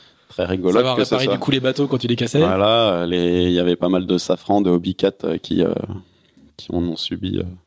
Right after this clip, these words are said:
Speaker 1: on subit quelques déboires. Il fallait surtout pas qu'il y ait des stagiaires, euh, qui se retrouvent entre un hobby cat, euh, la plage et, et le shore break, quoi.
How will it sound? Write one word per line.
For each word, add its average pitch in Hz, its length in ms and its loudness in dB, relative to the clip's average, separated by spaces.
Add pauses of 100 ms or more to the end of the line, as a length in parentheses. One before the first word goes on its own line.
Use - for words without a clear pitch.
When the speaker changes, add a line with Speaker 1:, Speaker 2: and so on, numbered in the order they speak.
(680)
Speaker 1:
on 87 60 -10
subit 95 280 -10
quelques 92 280 -2
déboires. 104 600 2
Il 87 80 -8
fallait 90 240 -4
surtout 80 300 -4
pas 101 140 -2
qu'il - 140 -4
y - 20 2
ait - 20 -4
des 87 120 0
stagiaires, 98 560 0
euh, 82 260 0
qui - 160 -10
se - 80 -10
retrouvent 101 380 0
entre 85 220 -2
un 87 60 4
hobby 87 280 0
cat, 107 220 0 (100)
euh, 82 500 0
la 87 140 4
plage 104 380 0
et, 90 840 -8
et 95 40 -10
le 90 100 0
shore 90 220 0
break, 87 160 -2 (100)
quoi. - 160 -20